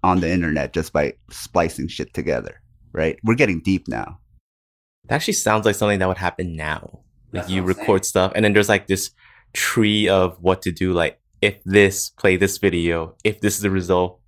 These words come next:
Speaker 2: play this video.
Speaker 1: Yeah, that's, like, algorithms. If
Speaker 2: Yeah.
Speaker 1: this, then that. It's like a decision tree.
Speaker 2: Yeah.
Speaker 1: You know? We're elevating podcasts now.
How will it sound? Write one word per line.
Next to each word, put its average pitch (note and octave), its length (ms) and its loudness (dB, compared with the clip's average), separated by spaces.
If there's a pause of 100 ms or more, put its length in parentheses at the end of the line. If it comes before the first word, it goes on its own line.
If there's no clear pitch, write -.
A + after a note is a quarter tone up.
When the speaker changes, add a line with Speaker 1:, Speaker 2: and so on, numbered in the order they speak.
(160)
Speaker 2:
play F2+ 360 0
this G2 240 0
video. - 540 -6 (200)
Speaker 1:
Yeah, E3+ 280 2
that's, C3+ 240 -2
like, D3 260 -2 (500)
algorithms. G2+ 760 0 (100)
If C3 120 2
Speaker 2:
Yeah. A#2+ 140 4
Speaker 1:
this, C3 200 0
then A2 220 0
that. A2 300 2
It's - 140 -8
like G#2+ 120 -2
a G#2 60 -2
decision A#2 480 -4
tree. - 300 -12 (140)
Speaker 2:
Yeah. D3+ 220 0 (640)
Speaker 1:
You A2+ 100 2
know? A#2+ 320 0 (640)
We're D3 260 2
elevating C#3 560 2
podcasts F#2+ 560 -2
now. B1+ 320 -10